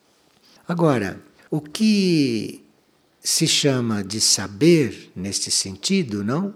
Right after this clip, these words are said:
Este conhecimento, isto é algo que você está realmente vivendo dentro de você. Então, este saber interno que lhe vem não é uma notícia.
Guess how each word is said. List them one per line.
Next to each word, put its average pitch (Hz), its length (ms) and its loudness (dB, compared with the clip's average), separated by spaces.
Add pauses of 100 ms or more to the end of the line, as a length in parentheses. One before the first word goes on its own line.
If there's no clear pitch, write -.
Este 104 260 -6
conhecimento, 107 1120 -2 (380)
isto 147 480 -2
é 208 160 2
algo 180 560 0 (160)
que 143 120 -4
você 135 300 0
está 185 300 -2
realmente 185 520 0
vivendo 165 760 4
dentro 117 380 0
de 110 100 -2
você. 98 500 -4 (680)
Então, 190 260 4
este 196 240 4
saber 127 760 2
interno 120 800 2
que - 140 -14
lhe 104 100 -4
vem 113 520 2 (360)
não 139 140 2
é 202 100 6
uma 202 180 6
notícia. 123 880 0